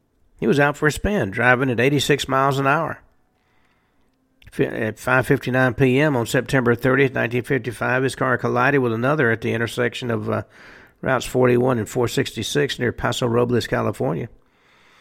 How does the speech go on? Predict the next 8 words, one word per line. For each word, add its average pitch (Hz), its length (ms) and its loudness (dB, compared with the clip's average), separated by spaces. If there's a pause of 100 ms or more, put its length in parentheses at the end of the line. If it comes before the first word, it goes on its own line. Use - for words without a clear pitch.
(840)
His - 140 2
passenger, 139 680 2 (200)
Porsche 127 320 2
factory 127 320 0
mechanic, 120 560 0
uh, 113 200 0
Rolf 117 400 0
Wendrich, 123 840 -4